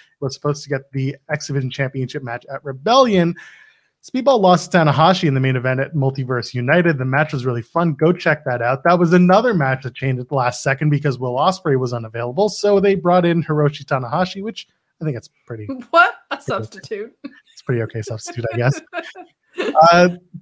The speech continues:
Speaker 1: commentary points out that Trey's combined days as champion is three hundred and twenty-one and puts him in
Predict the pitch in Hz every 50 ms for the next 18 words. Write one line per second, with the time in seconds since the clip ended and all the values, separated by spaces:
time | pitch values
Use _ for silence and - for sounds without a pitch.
0 | _ _ - 247 349 392 - 349 302 226 - 214 226 208 180 196 208 233 233 -
1 | 175 143 - - 185 208 170 - - 269 196 185 196 196 180 147 151 170 190 196
2 | 160 - - - 151 160 175 202 185 156 147 147 - 156 165 185 180 226 226 226
3 | 208 175 151 - - - 151 160 165 196 214 175 131 139 135 135 135 139 135 139
4 | 151 143 - - 151 151 - 147